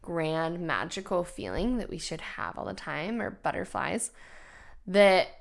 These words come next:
we limit ourselves and we're not allowed to be human. That if that is our parameter for love and that's what we're supposed to feel all the time, then it takes out room for us to feel all the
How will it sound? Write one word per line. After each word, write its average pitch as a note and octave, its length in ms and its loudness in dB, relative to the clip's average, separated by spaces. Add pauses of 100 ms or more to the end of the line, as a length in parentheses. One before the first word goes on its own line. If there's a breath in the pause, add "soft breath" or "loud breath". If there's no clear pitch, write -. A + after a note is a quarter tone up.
(140)
we F#3 920 0 (400)
limit G3+ 520 2
ourselves D#3+ 800 2 (200)
and E3 480 -2 (220)
we're E3+ 120 -4
not A#3 280 -2 (280)
allowed F3+ 360 -4
to - 60 -8
be - 100 -8
human. - 540 -8 (1120 soft breath)
That F3 300 6
if G3+ 200 0
that G3+ 420 6
is A#3+ 100 2
our A3+ 140 8
parameter G#3 760 4
for F#3+ 160 0
love D#3+ 280 6
and E3+ 100 -2
that's D#3 200 -4
what - 60 -4
we're C#3 80 0
supposed F3 240 2
to F#3 80 -4
feel C4 280 2
all A3+ 160 10
the E3+ 100 4
time, D3+ 480 0 (520 loud breath)
then G3+ 320 4 (260)
it - 340 0 (120)
takes D#4 420 0
out B3 280 6
room B3 240 4
for G#3+ 160 2
us G3+ 380 2
to G#3 380 -2
feel G3+ 840 6
all G3 460 6
the G3 220 0